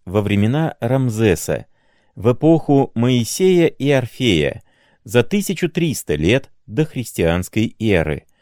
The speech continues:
и попробуем проникнуть в самое сердце египетского посвящения. Покрытые иероглифами памятники,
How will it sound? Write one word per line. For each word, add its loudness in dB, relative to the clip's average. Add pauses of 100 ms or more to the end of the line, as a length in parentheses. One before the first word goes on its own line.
(320)
и -6
попробуем 0
проникнуть -4 (360)
в -20
самое 2
сердце -4 (180)
египетского -4
посвящения. -8 (560)
Покрытые 2
иероглифами 2
памятники, -4